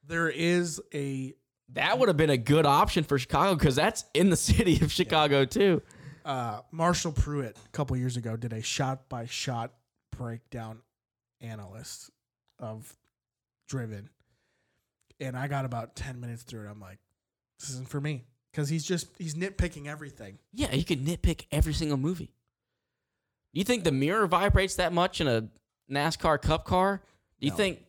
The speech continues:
Speaker 2: you think people are swerving across the track like Cole Trickle trying to intimidate Russ Wheeler? No.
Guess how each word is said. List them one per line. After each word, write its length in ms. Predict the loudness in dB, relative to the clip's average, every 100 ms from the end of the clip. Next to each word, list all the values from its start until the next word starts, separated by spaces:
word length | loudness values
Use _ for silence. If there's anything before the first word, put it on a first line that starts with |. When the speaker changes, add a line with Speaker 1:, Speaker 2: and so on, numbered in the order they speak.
| -10
Speaker 2:
you 80 |
think 220 | -4 -4 -4
people 280 | -6 -4
are 40 | -6
swerving 640 | -4 -6 -2 2 2 2
across 340 | 0 2 2 0
the 80 | -2
track 400 | 0 2 2 0
like 180 | -2
Cole 200 | 0 0
Trickle 320 | 2 2 0 0
trying 240 | 2 2
to 40 |
intimidate 640 | 0 -2 -2 0 0 -2 0
Russ 240 | 0 0
Wheeler? 360 | 0 2 0 -2 -12 _
No. 580 | -14 -2 4 4 4 -2